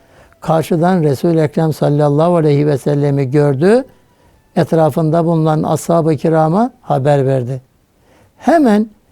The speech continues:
birer ikişer Resul-i Ekrem Efendimizin etrafında toplandılar.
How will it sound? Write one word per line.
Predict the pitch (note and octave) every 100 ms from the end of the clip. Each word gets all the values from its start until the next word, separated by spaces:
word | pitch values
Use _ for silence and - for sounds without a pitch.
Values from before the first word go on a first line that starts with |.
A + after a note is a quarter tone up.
| _ _
birer | F3 D#3 G3
ikişer | F#3+ - C#3+ E3+ F#3+ F#3+ - _ _ _
Resul-i | D#3+ B2 D#3+ D#3+
Ekrem | D#3 G3+ G#3+
Efendimizin | F3 E3 D3+ C#3+ C3+ C3 C3 -
etrafında | F3+ F3 D3 - D3 F#3
toplandılar. | - D3 B2+ C#3 C3 C3 C3 A#2+